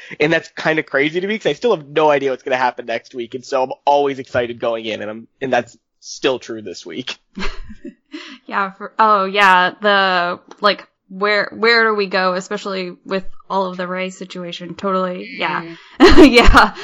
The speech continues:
Speaker 2: Um, John, how, how are you feeling on this episode? We've got two positives so far.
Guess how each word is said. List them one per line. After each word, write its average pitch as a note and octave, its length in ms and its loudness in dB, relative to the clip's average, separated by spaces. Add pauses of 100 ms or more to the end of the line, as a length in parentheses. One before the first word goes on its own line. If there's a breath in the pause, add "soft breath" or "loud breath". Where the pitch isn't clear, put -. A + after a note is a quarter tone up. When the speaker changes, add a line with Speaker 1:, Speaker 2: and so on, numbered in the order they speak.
(140 loud breath)
Speaker 2:
Um, C4 320 8
John, C4+ 240 8
how, A3 520 6
how B3 160 4
are A#3+ 120 6
you B3+ 180 -2
feeling A3 320 2
on F#3+ 140 6
this G3 160 -4
episode? F3+ 560 -4
We've G3 160 -2
got G#3 220 2
two A#3+ 200 -6
positives G#3 540 0
so F#3+ 180 -4
far. - 460 -4